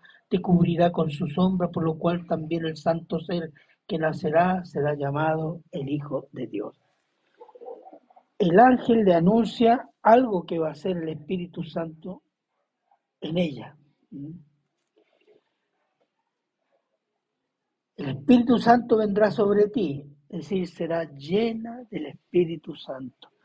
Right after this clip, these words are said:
controlada por el Espíritu Santo. ¿Mm? Y después, ¿qué dice? Dice, por lo cual el, el...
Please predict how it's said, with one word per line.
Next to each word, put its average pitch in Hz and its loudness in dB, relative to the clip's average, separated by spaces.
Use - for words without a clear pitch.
controlada 190 4
por 180 -2
el 175 -6
Espíritu 175 -6
Santo. 143 -10
¿Mm? 160 -14
Y 180 -2
después, 226 4
¿qué 247 4
dice? 254 0
Dice, 196 -2
por 180 0
lo 175 -2
cual 214 4
el, 185 -6
el... 160 -10